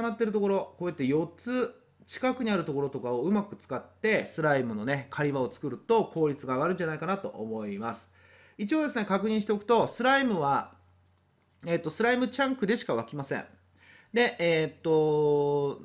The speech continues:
その枠条件っていうのはね、えー、地下、Y軸が四十以下ですかね。で、高さが四マス以上だったと思うんですけど、ちょっとこれ定かじゃないです、私。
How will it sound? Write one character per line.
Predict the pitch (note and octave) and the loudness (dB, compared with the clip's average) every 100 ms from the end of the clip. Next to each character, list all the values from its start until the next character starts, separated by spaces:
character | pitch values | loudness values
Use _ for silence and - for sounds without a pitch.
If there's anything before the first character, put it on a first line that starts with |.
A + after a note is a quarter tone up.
| - | -4
そ | F#3+ | -2
の | F3 | 2
枠 | F3+ F3+ B3 | 2 2 -2
条 | C4+ C#4+ | -2 -4
件 | D#4 D#4 | -4 -4
っ | |
て | C4+ | -2
い | F3+ | -4
う | |
の | G#2 | -4
は | G2+ | -6
ね、 | G#2+ - _ _ _ | -8 -12 _ _ _
え | - A#2 A2+ A2 A2 G#2+ G#2 | -8 -4 -2 -2 -2 -4 -4
ー、 | |
地 | - | -2
下、 | - - - - _ _ _ _ _ _ _ - | 2 2 0 -20 _ _ _ _ _ _ _ -2
Y | F3+ G#3+ | 2 2
軸 | A3 A3 | 0 -4
が | A3 | 0
四 | G3+ A3+ C4 | 2 4 2
十 | B3+ C4 C4 | 0 0 0
以 | C4 | -2
下 | C4 B2 | 0 -2
で | - | -4
す | - | -10
か | |
ね。 | B2 B2 - _ _ _ | -8 -10 -14 _ _ _
で、 | - | -8
高 | F3+ D4 E4 F4+ | -2 2 2 2
さ | G#3+ | 0
が | C3+ | -2
四 | A#2 D#3 C#4+ F#4 | 0 0 0 -2
マ | F#4+ F#4+ | -4 -4
ス | F#4+ | -2
以 | F#4 | 0
上 | F#4 | 2
だ | A3+ | 2
っ | D3 | 2
た | D#3 | 0
と | D3 | -2
思 | D3+ | -4
う | |
ん | |
で | |
す | C3 | -6
け | |
ど、 | A#2 | -8
ち | D4+ | -8
ょ | |
っ | |
と | - | -4
こ | - | 0
れ | G#3 | 2
定 | G#3+ B3+ G#3 | 2 -2 0
か | |
じ | C3+ | 0
ゃ | |
な | C3 | 0
い | |
で | A#2+ | 0
す、 | A2+ | -4
私。 | G#2+ - G2 | -10 -8 -12